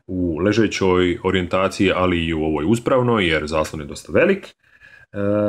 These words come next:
web stranice se otvaraju prilično brzo, sad smo trenutno spojeni na tri G mrežu, nismo uopće spojeni na Wi-Fi. Ovdje ćete sada vidjeti pinch to zoom.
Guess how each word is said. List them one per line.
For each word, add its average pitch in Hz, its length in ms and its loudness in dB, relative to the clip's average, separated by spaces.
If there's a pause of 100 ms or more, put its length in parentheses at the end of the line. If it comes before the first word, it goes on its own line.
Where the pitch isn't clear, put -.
(560)
web 143 140 4
stranice 120 720 2
se - 160 -4
otvaraju 85 480 0
prilično 87 420 -4
brzo, 135 280 2
sad 101 160 -2
smo 90 120 -12
trenutno 90 280 -8
spojeni 85 320 -8
na 78 100 -8
tri 90 240 -2
G 80 180 -2
mrežu, 76 360 -6
nismo 85 300 -4
uopće 76 220 -12
spojeni 76 300 -16
na 71 100 -18
Wi-Fi. 85 540 -2 (520)
Ovdje 110 240 0
ćete 92 180 -2
sada 98 240 2
vidjeti 90 380 0
pinch 90 280 -6
to 80 60 -10
zoom. 131 380 0